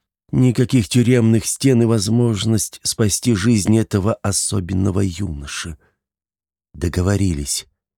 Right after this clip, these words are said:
сказала я. «На это я и рассчитывал», — отозвался он без улыбки. Лицо его по-прежнему ничего не выражало. «А теперь идем поговорим с глазу на глаз».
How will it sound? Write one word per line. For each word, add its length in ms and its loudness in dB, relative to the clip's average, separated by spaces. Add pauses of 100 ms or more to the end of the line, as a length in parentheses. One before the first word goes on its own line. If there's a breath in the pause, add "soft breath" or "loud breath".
(100)
сказала 400 -4
я. 260 0 (880)
«На 160 2
это 240 0
я 200 2
и 100 4
рассчитывал», — 720 -4 (340)
отозвался 680 -2
он 200 0
без 180 -2
улыбки. 560 -2 (560)
Лицо 280 -2
его 260 2
по-прежнему 640 2
ничего 420 2
не 100 4
выражало. 720 0 (880)
«А 80 -2
теперь 400 2
идем 320 2
поговорим 560 2
с 80 -6
глазу 400 -2
на 120 -8
глаз». 440 -10